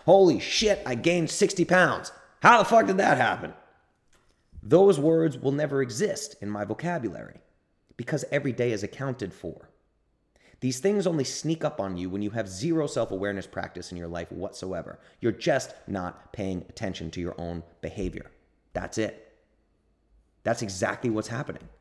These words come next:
okay? So you don't need an arbitrary day to sit down and recount your life if you're recounting your life every single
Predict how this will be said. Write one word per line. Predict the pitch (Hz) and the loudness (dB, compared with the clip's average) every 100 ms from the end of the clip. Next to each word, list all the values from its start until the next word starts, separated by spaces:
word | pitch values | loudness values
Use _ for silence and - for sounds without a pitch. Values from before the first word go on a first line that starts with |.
| _ - | _ -10
okay? | 87 101 156 - - _ _ _ _ _ | -4 -2 -2 -10 -20 _ _ _ _ _
So | - | -2
you | 135 | 0
don't | 131 180 170 | 2 2 2
need | 180 | 0
an | 160 131 | 0 0
arbitrary | 120 127 147 143 139 131 117 | 0 2 0 -2 -2 0 0
day | 104 117 87 87 120 - | 0 0 -2 -6 -8 -8
to | - | -4
sit | 131 123 120 | -2 -2 -4
down | 87 98 | -4 -4
and | - 127 | -4 -6
recount | 123 90 98 - _ | -6 -6 -8 -10 _
your | 101 | -2
life | 117 147 104 | 0 0 -4
if | - 107 | -6 -4
you're | 98 | -4
recounting | - 110 123 143 - | -4 -6 -4 -6 -4
your | 120 | -4
life | 87 87 - _ | -4 -8 -12 _
every | 95 87 95 95 - | -8 -4 -4 -6 -12
single | - 87 85 82 - | -8 -6 -6 -8 -12